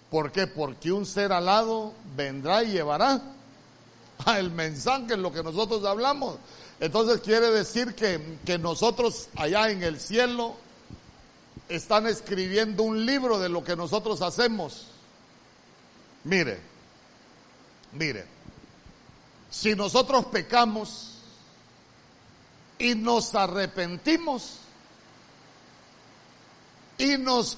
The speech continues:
convertimos, ¿qué pasa con los pecados? ¿Ah? Oiga bien, dice la Biblia en el libro de los Hechos capítulo cuatro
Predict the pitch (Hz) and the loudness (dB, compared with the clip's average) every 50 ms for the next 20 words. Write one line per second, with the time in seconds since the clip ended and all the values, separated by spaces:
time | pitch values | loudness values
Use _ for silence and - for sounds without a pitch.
0 | - - - 269 247 240 220 202 208 202 202 - - 320 349 349 349 320 269 - | -10 0 4 4 4 4 4 2 0 0 0 0 2 2 2 2 2 0 -2 -2
1 | - - - - - - - - - - - - - - - - - - - - | -4 -10 -14 -16 -20 -20 -20 -20 -20 -20 -20 -20 -20 -20 -20 -20 -20 -20 -20 -20
2 | - - - - - - _ _ _ - - _ - - - _ _ _ - - | -20 -20 -20 -20 -20 -20 _ _ _ -20 -20 _ -20 -20 -20 _ _ _ -20 -20
3 | - - - _ - 214 220 - 269 254 185 190 214 180 208 202 202 190 139 - | -20 -20 -20 _ 0 0 2 4 2 2 2 0 0 0 0 0 0 -2 -2 -2
4 | 190 170 - 190 165 147 131 120 107 - - - - - - _ _ - - - | -4 -2 0 0 0 0 0 -4 -8 -12 -18 -20 -20 -20 -20 _ _ -20 -20 -20
5 | - - - - - - - - - - - - - - - - - - - - | -20 -20 -20 -20 -20 -20 -20 -20 -20 -20 -20 -20 -20 -20 -20 -20 -20 -20 -20 -20
6 | - - - - - - - - - 180 226 262 247 - - - - - - - | -20 -20 -20 -20 -20 -20 -12 -2 0 2 2 2 0 -4 -8 -16 -20 -20 -20 -20
7 | - - - - - - - - - - - - - - - - - - - - | -20 -20 -20 -20 -20 -20 -20 -20 -20 -20 -20 -20 -20 -20 -20 -20 -20 -20 -20 -20
8 | - - - - - - - 139 160 196 220 240 233 226 240 220 190 151 127 110 | -20 -20 -20 -20 -20 -8 -2 0 2 6 6 6 6 6 4 2 0 0 -6 -12
9 | - - - - - - - - - _ - - _ - 139 175 233 247 196 156 | -16 -20 -20 -20 -20 -20 -20 -20 -20 _ -20 -20 _ -8 -4 -2 0 0 2 2
10 | 240 226 214 202 196 185 214 240 240 240 233 208 208 190 202 220 226 226 214 202 | 2 4 4 4 2 2 0 0 0 0 0 0 0 -2 0 0 0 0 0 0
11 | 190 185 165 - 208 214 - - 214 - - 185 165 - 196 180 - 185 165 143 | -2 -4 -2 -2 -2 -2 -2 -4 -8 -4 -4 -4 -2 -2 -4 -4 -2 -4 -4 -4
12 | - 143 131 110 - 107 104 | -2 -4 -4 -4 -6 -12 -18